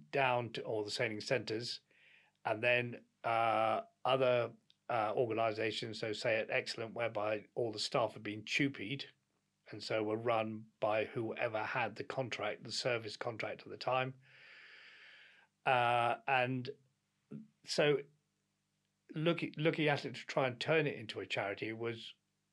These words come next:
quite difficult because of all the personnel that were involved in the organisation and a huge amount of volunteers. But of course, that's all been sorted out. Uh, and as you know, Phil Warwick is now, um, taken over,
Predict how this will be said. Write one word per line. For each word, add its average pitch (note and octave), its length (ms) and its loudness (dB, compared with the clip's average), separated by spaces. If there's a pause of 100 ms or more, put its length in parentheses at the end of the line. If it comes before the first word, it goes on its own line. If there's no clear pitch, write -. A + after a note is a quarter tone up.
(460)
quite - 480 -4
difficult G#2 480 -2
because A#2+ 320 -6
of A2+ 100 -8
all A2+ 160 0
the A#2 60 -4
personnel A#2+ 640 -4
that A2+ 180 -4
were A#2 140 -4
involved A2+ 600 -4
in A#2 200 -8
the G#2+ 100 -6
organisation G#2+ 720 -4 (320)
and C3 160 0
a - 20 -2
huge A2 320 -2
amount G2+ 200 -4
of F#2 60 -10
volunteers. F#2 600 -6 (1600)
But C3 160 6
of B2+ 60 2
course, B2 340 2 (300)
that's - 220 2
all A2 120 2
been G#2+ 160 -2
sorted G#2+ 340 -4
out. A2+ 300 2 (800)
Uh, G#2+ 320 2
and A#2 200 2
as A2 140 0
you A2 80 -4
know, A2 160 2
Phil A2+ 220 -2
Warwick A2 360 4
is A2 160 -6
now, G#2 380 0
um, G2+ 640 -2 (220)
taken A2 320 -2
over, G#2 180 0